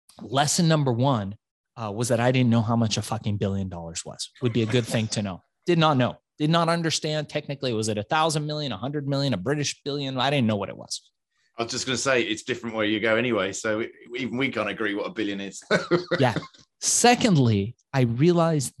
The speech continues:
Speaker 1: that I needed to get an accountant, that that was probably something I should do at this point. And I very quickly, and this is the lesson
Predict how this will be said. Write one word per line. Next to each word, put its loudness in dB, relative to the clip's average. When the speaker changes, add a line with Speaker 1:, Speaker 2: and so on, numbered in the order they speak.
Speaker 1:
that 2
I 0
needed 2
to -10
get -4
an -4
accountant, -8
that 2
that 2
was 2
probably 0
something -2
I -4
should -4
do -2
at -10
this -8
point. -6
And 4
I 2
very 2
quickly, -2
and 0
this -2
is -2
the -2
lesson 0